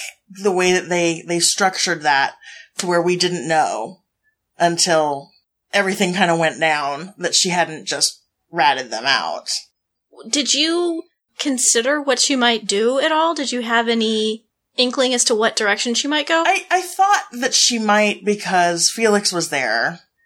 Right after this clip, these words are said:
Speaker 1: pull him aside and say, "Hey, this is what is happening. Let Sarah know what's happening." But I wasn't sure what she would do, because she was so desperate. And I mean, she is the only one of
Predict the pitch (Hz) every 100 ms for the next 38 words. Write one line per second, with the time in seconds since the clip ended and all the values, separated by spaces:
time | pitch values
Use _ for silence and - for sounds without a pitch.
0 | _ - 214 196 - - 175 170 170 170
1 | 165 196 190 185 185 - - - 160 165
2 | 156 160 - 185 180 180 170 170 165 -
3 | - - 175 - 175 165 160 156 151 151
4 | - 170 160 170 160 156 160 - - -
5 | _ _ _ _ - 202 196 196 185 175
6 | 202 190 196 - - - - 196 156 92
7 | 82 170 160 _ _ _ _ 190 180 -
8 | 185 160 156 151 117 123 175 170 - 170
9 | 160 156 - - - - _ - - -
10 | 208 190 165 - 160 151 139 - _ _
11 | _ _ - 180 180 175 170 214 196 196
12 | 202 180 - - - - - - _ -
13 | 170 - 196 202 196 175 170 170 165 165
14 | 175 - 160 156 160 165